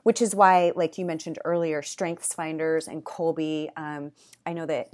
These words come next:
that you do that with, with people that you work with, and Eric and I do that as well, so that we know ahead of time where somebody is going to thrive. And that is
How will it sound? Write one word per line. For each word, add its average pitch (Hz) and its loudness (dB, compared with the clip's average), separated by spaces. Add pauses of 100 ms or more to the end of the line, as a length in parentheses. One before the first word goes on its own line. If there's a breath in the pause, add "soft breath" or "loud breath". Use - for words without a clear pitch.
that - -6
you 190 -4
do 180 -4
that 160 -2
with, 156 -8
with 160 -10
people 160 -14
that 160 -2
you 165 -6
work 156 -6
with, 151 -4
and 151 -10
Eric 156 -10
and 160 -8
I 156 -6
do 156 -8
that 143 -4
as 143 -8
well, 151 0
so - -4
that 156 -6
we 160 -6
know 156 -6
ahead 202 -4
of 202 -8
time 156 -8 (300 loud breath)
where 165 2
somebody 156 -4
is 156 -6
going 147 -8
to 139 -8
thrive. - -4
And 165 -4
that 165 0
is 160 -2